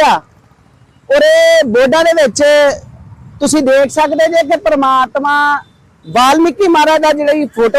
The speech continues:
ਆ, ਜਿਹੜਾ ਸਰੂਪ ਆ, ਉਹ ਬਹੁਤ ਛੋਟਾ ਤੇ ਇਹਨਾਂ ਦਾ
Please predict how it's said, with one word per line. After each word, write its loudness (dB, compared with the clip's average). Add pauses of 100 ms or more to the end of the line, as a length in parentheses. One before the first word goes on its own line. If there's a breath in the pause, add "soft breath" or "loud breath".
(140)
ਆ, 0 (180)
ਜਿਹੜਾ 0
ਸਰੂਪ -2
ਆ, 2
ਉਹ 2
ਬਹੁਤ 0
ਛੋਟਾ 0
ਤੇ -4 (160)
ਇਹਨਾਂ 0
ਦਾ 0